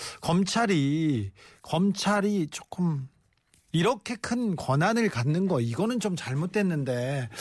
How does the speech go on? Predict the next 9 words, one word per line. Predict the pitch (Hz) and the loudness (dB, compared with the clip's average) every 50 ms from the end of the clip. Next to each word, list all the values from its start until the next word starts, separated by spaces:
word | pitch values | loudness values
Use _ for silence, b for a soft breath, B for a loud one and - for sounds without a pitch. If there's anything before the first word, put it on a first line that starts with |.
| B B B B B B B B | B B B B B B B B
이 | 156 160 180 202 | 2 4 4 4
부분에 | - 269 262 247 294 285 277 254 | 4 2 2 2 4 4 4 4
대해서 | 208 185 185 160 139 - 147 | 2 2 2 0 0 0 -2
권력을 | - 156 165 190 220 240 202 233 226 | 0 0 2 4 4 2 2 2 2
분산하고 | 165 - 147 160 175 175 190 208 208 196 175 151 131 131 | 0 0 0 2 2 2 2 2 2 2 0 0 -2 -2
힘을 | 135 - - 226 269 285 254 208 | -4 -4 -4 -4 -2 0 0 2
나누는 | 170 127 123 143 170 214 240 262 269 240 | 2 2 2 4 4 4 4 4 2 2
부분에 | 214 220 202 208 208 190 175 151 | 2 2 2 2 4 4 2 2
대해서 | 147 143 135 123 110 143 147 147 131 110 | 2 0 0 0 0 0 0 0 0 -2